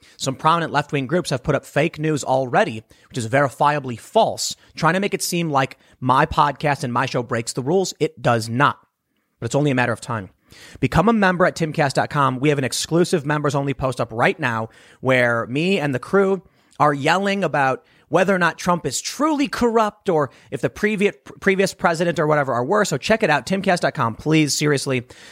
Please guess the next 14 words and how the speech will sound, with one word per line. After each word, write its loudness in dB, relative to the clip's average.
if 0
we 4
can 2
get 2
enough 0
members, 0
then -2
we 0
will 2
be 0
essentially 0
invincible, 0
kind 0
of. -6